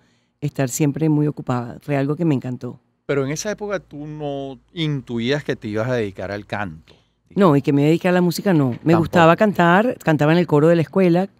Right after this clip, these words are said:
Speaker 2: Sí.
Speaker 1: de música que lo dirigía Alberto Grau también.
Speaker 2: Sí.
Speaker 1: Este, después entró el bachillerato, empecé el bachillerato, seguí mis estudios normales, mis estudios de música. Yo tenía muchas inquietudes, este, sociales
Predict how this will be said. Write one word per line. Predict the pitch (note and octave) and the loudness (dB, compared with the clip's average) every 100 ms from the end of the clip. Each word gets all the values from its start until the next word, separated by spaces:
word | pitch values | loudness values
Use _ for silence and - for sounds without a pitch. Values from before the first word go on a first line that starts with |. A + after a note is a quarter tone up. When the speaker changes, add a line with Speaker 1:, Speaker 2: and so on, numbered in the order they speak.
| _ | _
Speaker 2:
Sí. | - - | -6 0
Speaker 1:
de | |
música | C#3+ D3+ E3+ F#3+ | 2 2 0 2
que | |
lo | E3 | 4
dirigía | D3 C3 B2+ C#3 | 4 2 2 2
Alberto | C#3 C#3 E3 | 0 0 0
Grau | D3+ D3 | 2 0
también. | F3+ G#3 G3+ G3 B3 - | 0 2 2 0 -6 -14
Speaker 2:
Sí. | - F2+ _ _ _ _ | -20 -20 _ _ _ _
Speaker 1:
Este, | E3 D3+ - D#3+ D3 C#3+ C#3 | 2 2 4 4 6 6 6
después | C3+ C#3+ C#3 D3 | 2 -2 2 0
entró | D#3 | 2
el | D#3+ | 0
bachillerato, | D#3+ - E3+ D#3 D#3 - F3 F3+ | 2 2 2 2 0 0 2 4
empecé | E3 D3 C#3 | 4 2 -2
el | |
bachillerato, | C3+ - E3 D3 F3 | -2 0 0 2 0
seguí | E3+ C#3+ C3+ | 0 2 2
mis | D3 | 2
estudios | D#3 D3 C3+ D3 C#3+ _ _ _ _ - | 0 -2 0 0 -4 _ _ _ _ -2
normales, | C#3 C#3 E3+ F#3+ | 2 4 4 6
mis | E3+ | 6
estudios | D#3+ D#3 D#3+ | 4 2 4
de | |
música. | F#3+ E3+ F#3+ F#3 - _ _ _ | 4 2 0 -2 -8 _ _ _
Yo | F3+ | 6
tenía | G#3 A3 A3+ | 8 8 8
muchas | A#3 - A#3 | 6 6 4
inquietudes, | F#3 F3+ - F#3+ F#3+ G3 G3+ - - | 6 2 2 2 6 6 4 -4 -4
este, | E3 - D#3 | -4 0 0
sociales | E3 D3+ F3 D#3+ D#3 F3+ F3 | 0 0 2 2 2 0 -6